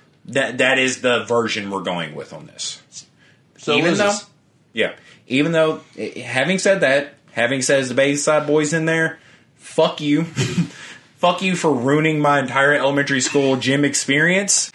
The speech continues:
Speaker 1: It is Blurred Lines by Robin Thicke. Moving on. So up next, representing the year nineteen ninety-five, song of the summer,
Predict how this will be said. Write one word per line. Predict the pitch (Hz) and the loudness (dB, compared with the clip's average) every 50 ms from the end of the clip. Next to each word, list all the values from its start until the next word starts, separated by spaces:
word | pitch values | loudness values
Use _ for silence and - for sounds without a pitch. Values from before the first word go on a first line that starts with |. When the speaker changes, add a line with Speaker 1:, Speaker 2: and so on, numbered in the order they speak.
| - - | -6 -2
Speaker 1:
It | 147 147 | 0 0
is | 165 156 135 | 2 0 0
Blurred | 120 143 156 165 170 170 | 0 2 2 4 2 2
Lines | 165 165 170 160 151 127 110 101 | 2 2 2 2 2 0 -2 -2
by | 92 110 101 104 | -2 -2 -2 0
Robin | 101 104 107 117 120 120 117 | 2 2 2 2 0 -2 -2
Thicke. | - 92 82 - - | -2 -4 -4 -4 -6
Moving | 92 95 101 104 101 92 82 | -8 -8 -6 -6 -8 -8 -8
on. | 76 76 76 - - | -10 -12 -14 -16 -14
So | - - 123 110 | -4 0 2 2
up | 107 101 104 | 2 2 2
next, | 156 202 226 - - - - - 123 | 0 0 0 0 -4 -6 -6 -4 0
representing | 131 151 147 147 160 147 143 143 147 147 143 139 135 | 2 2 2 2 0 -2 -2 -2 0 0 0 -2 -2
the | 123 123 | -4 -2
year | 123 127 127 123 | -2 0 0 0
nineteen | 120 120 117 123 120 - - 127 110 | 0 0 -2 -2 -4 -6 -6 -4 -2
ninety-five, | 104 104 104 104 101 98 - - 147 156 160 165 160 151 | -2 -2 -2 -2 -4 -4 -2 0 0 2 2 0 0 0
song | - - 120 110 110 104 | -2 0 0 0 0 0
of | 101 | -2
the | 95 98 | -2 -2
summer, | 98 - 101 98 101 101 107 110 117 117 117 - | -2 -2 -2 0 0 0 0 -2 -2 -4 -6 -10